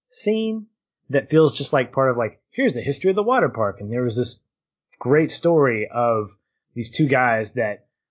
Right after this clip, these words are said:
went down the water slide, and one of them passed the other, and this became legendary. And you know, it was just one of the myths of the water park. What we didn't realize was that,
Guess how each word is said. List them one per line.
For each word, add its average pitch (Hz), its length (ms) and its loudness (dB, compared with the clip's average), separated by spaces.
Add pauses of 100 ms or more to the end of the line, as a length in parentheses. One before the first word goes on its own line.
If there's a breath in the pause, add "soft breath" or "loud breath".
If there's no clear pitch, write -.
(120)
went 143 180 -2
down 139 120 2
the 127 60 -2
water 127 240 2
slide, 107 220 -4
and 101 140 -10
one 139 120 2
of 135 60 2
them 123 140 -4
passed 123 340 -4
the 120 120 -6
other, 117 200 -4
and 95 100 -14
this 123 140 -12
became 110 560 -14
legendary. 101 640 -4
And 95 160 -8 (480 loud breath)
you 180 100 6
know, 139 60 4
it - 20 4
was 147 120 4
just - 120 -4
one 147 120 4
of 127 60 2
the 123 240 0
myths 135 460 4
of 127 120 2
the 120 80 2
water 147 280 2
park. 101 400 -6
What 127 80 -6
we 131 80 -4
didn't 151 220 0
realize 113 480 2
was 117 180 -4
that, 117 360 0